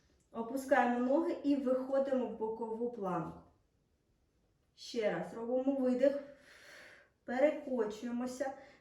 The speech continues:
На правій сідниці я сиджу і піднімаю ноги. Живіт провалився, ноги не обов'язково там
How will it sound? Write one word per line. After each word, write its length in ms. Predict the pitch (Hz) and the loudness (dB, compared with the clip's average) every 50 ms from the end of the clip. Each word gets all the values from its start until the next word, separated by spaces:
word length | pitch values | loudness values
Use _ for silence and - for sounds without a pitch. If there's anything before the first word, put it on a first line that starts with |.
| _ - | _ -8
На 260 | 226 226 247 320 269 | -6 -2 -2 -2 0
правій 440 | 254 285 269 277 294 311 311 320 302 | 0 0 2 4 4 4 4 4 2
сідниці 600 | - - 302 247 247 254 233 233 226 220 - 233 | 0 -2 -4 -2 -2 0 0 0 0 -2 -2 -2
я 160 | 226 220 220 220 | 0 0 0 -2
сиджу 360 | - 233 214 208 208 220 226 | -6 -8 -10 -8 -6 -6 -6
і 200 | - - 262 277 | -4 -4 -6 -4
піднімаю 640 | 262 285 262 - 240 233 233 233 220 220 220 214 | -4 -4 -4 -2 -4 -4 -2 -4 -4 -4 -4 -4
ноги. 340 | 202 190 185 175 175 180 - - - - - - - - _ _ _ _ _ _ _ _ _ _ - | -4 -2 -2 -4 -4 -8 -12 -14 -18 -20 -20 -20 -20 -20 _ _ _ _ _ _ _ _ _ _ -14
Живіт 380 | 226 208 214 226 240 277 254 - | -10 -4 -4 -2 -2 -4 -4 -2
провалився, 640 | 285 254 254 247 262 262 262 294 349 359 - 302 277 | -2 -2 0 0 2 4 4 4 4 4 2 2 2
ноги 340 | 254 262 294 330 320 285 262 | 4 4 2 2 2 2 2
не 220 | 254 247 247 254 | 2 2 2 0
обов'язково 600 | 254 262 254 247 247 247 - - 285 294 285 269 | 0 0 -2 -2 -2 -4 0 4 4 4 4 2
там 260 | - 233 226 214 214 | -2 -2 -4 -4 -4